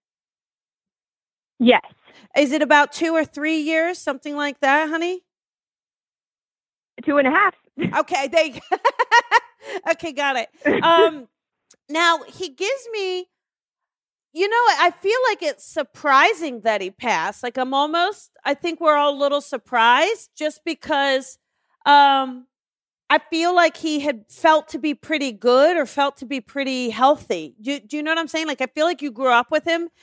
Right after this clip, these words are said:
Speaker 2: uh, feeling pretty strong. Is that right? Or he puts a presence out of being strong?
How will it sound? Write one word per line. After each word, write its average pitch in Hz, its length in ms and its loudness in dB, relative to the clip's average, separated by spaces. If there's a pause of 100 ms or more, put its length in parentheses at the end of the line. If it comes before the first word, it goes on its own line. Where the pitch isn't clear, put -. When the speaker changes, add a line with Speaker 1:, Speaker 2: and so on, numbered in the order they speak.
(400)
Speaker 2:
uh, 247 240 6
feeling 285 400 -4
pretty 269 300 -6
strong. 233 800 0
Is 214 140 -8
that 247 240 2
right? 247 400 2
Or 240 120 -4
he 226 160 -10
puts - 260 -10
a 254 60 -6
presence 262 540 -4
out 240 220 2
of 214 100 -8
being 233 200 -8
strong? 190 680 -4